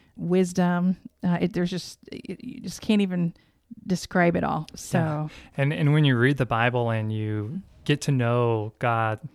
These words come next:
Speaker 2: and his heart
Speaker 1: Mm-hmm.
Speaker 2: more, and you see what he's done, what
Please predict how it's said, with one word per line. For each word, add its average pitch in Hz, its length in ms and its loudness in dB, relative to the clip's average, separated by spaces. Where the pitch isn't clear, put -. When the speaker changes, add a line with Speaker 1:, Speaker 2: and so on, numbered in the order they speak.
Speaker 2:
and 117 140 -4
his 120 140 -4
heart 170 300 8
Speaker 1:
Mm-hmm. 151 100 4
Speaker 2:
more, 104 360 0
and 113 380 -4
you 110 80 -4
see 131 260 -2
what 123 200 -2
he's 123 200 -4
done, 113 380 0
what 110 160 -6